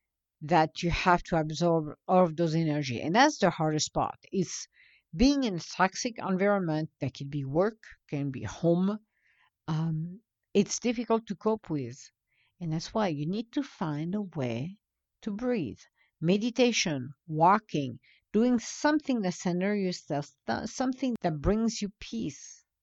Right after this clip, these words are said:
for yourself. That's what you need to be doing. You don't have to think that you have to copy everybody else's. You don't have to think that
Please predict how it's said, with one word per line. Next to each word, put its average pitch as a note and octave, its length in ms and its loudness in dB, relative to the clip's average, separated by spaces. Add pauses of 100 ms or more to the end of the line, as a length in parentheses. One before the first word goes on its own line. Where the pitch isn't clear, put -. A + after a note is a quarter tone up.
(280)
for F3 140 0
yourself. C3+ 540 -6 (1120)
That's G#3+ 340 2
what E3+ 160 -2
you E3+ 100 -2
need E3 220 -4
to E3 120 -6
be D#3+ 140 -4
doing. E3 420 -4 (680)
You D#3+ 120 0
don't A3 220 2
have A#3 520 2
to B3+ 100 0
think F3+ 460 -4
that D#3 320 -2
you E3 80 0
have E3+ 320 0
to F3 100 -2
copy D#3+ 400 0
everybody D3 380 0
else's. C3+ 460 -2 (380)
You F3 100 6
don't G3 180 6
have A3 360 6
to B3+ 120 2
think F#3+ 420 -2 (100)
that F3+ 380 6